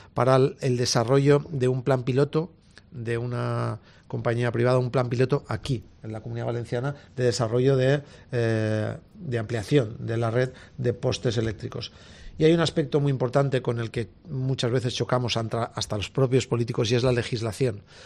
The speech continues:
Cambiar la legislación, hacer nueva legislación es facilísimo. Yo he sido legislador en la anterior etapa y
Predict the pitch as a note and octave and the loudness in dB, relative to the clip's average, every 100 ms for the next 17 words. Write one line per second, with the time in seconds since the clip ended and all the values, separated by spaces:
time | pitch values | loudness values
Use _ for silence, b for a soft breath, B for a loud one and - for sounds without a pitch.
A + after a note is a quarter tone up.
0 | B B B2 C#3+ D#3+ E3+ D3+ D3+ C3+ B2+ | B B 0 4 4 4 2 0 0 0
1 | C#3+ C#3+ - - - E3 F3 E3 D#3+ C3+ | 0 -2 -4 -8 -4 -2 0 -2 -2 -6
2 | B2 C#3+ C#3 A#2+ G2+ G#2 - - - - | -6 -6 -8 -10 -12 -12 -16 -20 -20 -20
3 | - - - B B B B B B2 - | -20 -20 -18 B B B B B -2 2
4 | C3 B2 A2 B2+ B2+ C#3 G3+ A#3 C3 A#2+ | 2 2 2 2 4 4 4 0 -4 -2
5 | A#2 A#2+ A#2+ A#2+ C3+ C3+ F3+ - B B | -2 -4 -4 -4 -4 -4 -6 -8 B B
6 | B | B